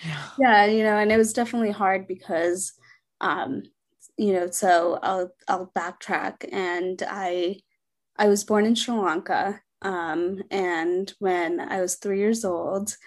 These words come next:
Speaker 2: my birth mother, who, you know, she did a lot of different things in Sri Lanka for jobs and stuff, but one of the things she did was make cakes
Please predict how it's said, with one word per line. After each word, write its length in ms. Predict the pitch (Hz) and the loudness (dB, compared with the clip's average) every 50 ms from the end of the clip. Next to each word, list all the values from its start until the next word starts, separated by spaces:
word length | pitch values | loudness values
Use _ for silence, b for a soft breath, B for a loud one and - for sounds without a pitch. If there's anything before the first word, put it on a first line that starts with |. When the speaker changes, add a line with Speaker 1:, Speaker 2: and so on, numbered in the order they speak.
| B B B B B B - | B B B B B B -2
Speaker 2:
my 400 | - 196 185 185 180 180 180 180 180 - | 0 2 2 4 4 4 2 2 0 0
birth 300 | 208 196 208 226 226 233 | 0 0 0 0 0 0
mother, 560 | 226 196 185 175 180 185 180 170 180 185 185 202 214 - _ - - - - | 0 0 0 0 -2 -2 -4 -2 -2 -4 -4 -4 -6 -8 _ -20 -12 -4 0
who, 540 | 208 190 185 180 180 180 175 175 185 190 - - | 2 2 4 4 4 2 0 -2 -4 -6 -8 -6
you 120 | 214 202 | -4 -4
know, 140 | 185 180 180 | -2 -2 -4
she 160 | 180 - 196 | -6 -6 -2
did 180 | 190 202 208 208 | 2 2 4 6
a 60 | 233 | 6
lot 200 | 233 208 180 175 | 6 6 4 2
of 80 | 165 - | 0 -4
different 300 | 190 180 - 165 165 - | -6 -6 -4 -4 -4 -2
things 260 | 175 180 190 190 - | -2 -4 -4 -4 -6
in 100 | 180 185 | -8 -8
Sri 160 | - - 190 | -8 -8 -6
Lanka 340 | 175 - 160 190 196 185 185 | -6 -6 -6 -8 -8 -8 -10
for 400 | - - 190 180 170 170 196 190 b b b b b b _ - | -8 -6 -4 -2 -2 -4 -4 -8 b b b b b b _ 0
jobs 400 | 208 185 165 170 190 190 - - | 2 4 4 2 2 -2 -6 -6
and 160 | 185 180 175 | -6 -6 -6
stuff, 340 | - - 95 82 - - - - | -6 -4 -4 -4 -4 -6 -6 -6
but 280 | 196 185 180 - - - b b b b b b b _ - | -4 -2 -2 -2 -4 -6 b b b b b b b _ 2
one 140 | 208 214 | 4 6
of 100 | 214 214 | 6 4
the 100 | 208 214 | 2 0
things 220 | 214 - 196 190 190 | 0 0 -2 -2 -2
she 140 | - - 190 | -4 -4 -2
did 320 | - 196 190 180 175 196 | 0 2 4 4 2 2
was 280 | 196 190 185 180 180 - | 0 0 0 0 0 -2
make 280 | 196 180 175 180 180 | 0 0 0 0 -2
cakes 540 | - - - 175 170 175 170 - - - | -8 -4 -2 0 0 0 -2 -4 -8 -8